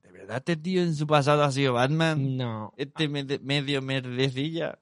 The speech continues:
Speaker 2: A mí no, el actor no me, no, no me, pero bueno, es igual, no lo hace mal. O sea,
Speaker 1: Pero bueno,
Speaker 2: bueno,
Speaker 1: la serie
Speaker 2: hace
Speaker 1: está muy guay. Vi que en Por qué Podcast, eh, nuestro amigo Jorge V, que creo que escucha esto, mm,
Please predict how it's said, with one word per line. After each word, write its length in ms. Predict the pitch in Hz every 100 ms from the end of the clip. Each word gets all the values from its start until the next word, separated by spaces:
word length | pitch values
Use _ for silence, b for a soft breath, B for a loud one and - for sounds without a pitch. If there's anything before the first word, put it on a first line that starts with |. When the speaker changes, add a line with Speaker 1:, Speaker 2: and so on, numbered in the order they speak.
| -
Speaker 2:
A 80 | 131
mí 120 | 139
no, 180 | 143 143
el 180 | 147 139
actor 260 | - 180
no 120 | 190
me, 220 | 175 143 139
no, 240 | 139 135
no 120 | 151 147
me, 600 | 143 135 127 123 117 120 _
pero 140 | 151
bueno, 140 | 151 170
es 80 | 190
igual, 220 | 131 113
no 80 | 147
lo 60 |
hace 160 | 165 135
mal. 240 | 104 92 -
O 100 | 107
sea, 240 | 110 101
Speaker 1:
Pero 180 | 107 117
bueno, 140 | 92 120
Speaker 2:
bueno, 100 | 98
Speaker 1:
la 40 |
serie 220 | 101 160
Speaker 2:
hace 60 | 117
Speaker 1:
está 100 | 127
muy 140 | 117
guay. 240 | 104 98 - B B B
Vi 160 | 147 180
que 80 | 147
en 80 | 123
Por 180 | 123 -
qué 100 | 131
Podcast, 540 | 127 - 139 143 - -
eh, 220 | 117 113 113
nuestro 180 | 113
amigo 220 | 113 117 113
Jorge 480 | 117 117 - 107
V, 220 | 110 113 113
que 120 | -
creo 160 | 104 107
que 60 |
escucha 320 | 95 92 - 101
esto, 300 | 107 139 143 _ _ _ _
mm, 360 | 117 113 113